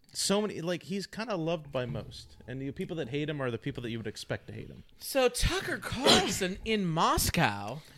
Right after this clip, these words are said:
Speaker 1: He, he went there to go interview Pu-, Putin, but also to, like, explore Moscow. He basically did, what was the movie, uh, a few years ago with, um, Seth Rogen and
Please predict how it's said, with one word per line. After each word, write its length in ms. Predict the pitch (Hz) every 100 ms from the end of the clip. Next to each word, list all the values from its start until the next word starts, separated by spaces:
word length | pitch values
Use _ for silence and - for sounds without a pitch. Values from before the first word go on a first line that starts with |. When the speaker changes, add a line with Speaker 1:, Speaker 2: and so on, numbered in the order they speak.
| -
Speaker 1:
He, 240 | 208 240
he 140 | 180 226
went 240 | 269 262
there 100 | 269
to 40 | 202
go 120 | 214
interview 320 | 190 180 185
Pu-, 220 | - 190 - - - -
Putin, 300 | 233 143 143
but 120 | 147
also 280 | 151 170 175
to, 80 | 147
like, 180 | 143 139
explore 840 | 131 - - 143 156 156 151 147
Moscow. 460 | 139 139 143 - 131 - -
He 80 | 240
basically 560 | 311 330 - 285 269
did, 440 | 156 175 180 190 - -
what 120 | 269
was 100 | 311
the 80 | 294
movie, 640 | 226 220 175 135 113 110 - _ -
uh, 140 | 151 147
a 20 |
few 160 | - 196
years 120 | 160
ago 400 | 143 123 110 107 _ -
with, 220 | 143 143
um, 400 | 143 135 123 117 - -
Seth 300 | - 190 120
Rogen 560 | 165 143 127 117 117 123 - - -
and 680 | 139 135 131 127 123 123